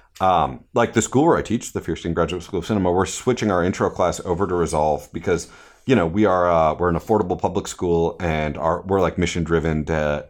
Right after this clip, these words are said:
uh, help people get access to the film industry. And all of our students were really annoyed by paying for a subscription and, uh, "Can we just use Resolve? 'Cause we can use it for free at home and we don't have to pay for a subscription and go back and forth."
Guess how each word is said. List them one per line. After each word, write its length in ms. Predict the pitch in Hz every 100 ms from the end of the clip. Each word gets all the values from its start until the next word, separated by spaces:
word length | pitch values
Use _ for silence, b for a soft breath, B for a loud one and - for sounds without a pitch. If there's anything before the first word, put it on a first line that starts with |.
| _
uh, 220 | 90 78 78
help 340 | 90 - -
people 460 | 98 90 87 80 85
get 180 | 98
access 340 | 85 82 - 82
to 40 |
the 80 | 98
film 160 | 110 160
industry. 380 | 107 - 98 87 B -
And 140 | 117
all 100 | 110
of 80 | 110
our 80 | 101
students 400 | - 131 107 -
were 120 | 104
really 200 | 95 98
annoyed 320 | 92 90 90
by 120 | 87
paying 260 | 82 90 85
for 140 | 87
a 40 | 85
subscription 480 | 78 - 107 -
and, 160 | 82 85
uh, 200 | 85 85
"Can 160 | 87 156
we 80 |
just 160 | 196 165
use 160 | 160 135
Resolve? 360 | 123 110 113
'Cause 160 | - 95
we 80 | 110
can 140 | 107
use 160 | 98 92
it 80 |
for 100 | -
free 380 | 85 95 98 95
at 100 | 90
home 340 | - 90 90 90
and 100 | 85
we 60 |
don't 120 | 82 67
have 100 | 82
to 60 |
pay 160 | - 82
for 140 | 95
a 60 | 87
subscription 500 | 87 - 90 - 90
and 100 | 87
go 120 | 87
back 180 | 87 82
and 140 | 85
forth." 260 | 92 87